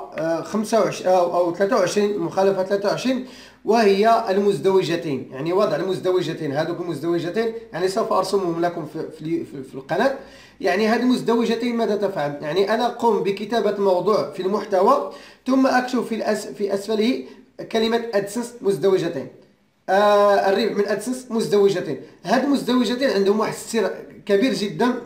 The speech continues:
في ترقية الكلمات في، في اليوتيوب. تمام؟ هذه نقطة مهمة جدا، ولكن لو وضعت واحدة فقط واكتفيت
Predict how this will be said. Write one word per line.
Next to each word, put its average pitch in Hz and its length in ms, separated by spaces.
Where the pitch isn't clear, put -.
في 208 100
ترقية 226 380
الكلمات 208 600
في، 208 240
في - 80
اليوتيوب. 185 380
تمام؟ 220 300
هذه 269 220
نقطة 294 260
مهمة 233 280
جدا، 180 300
ولكن 269 440
لو 233 200
وضعت 226 320
واحدة 214 420
فقط 196 440
واكتفيت 233 760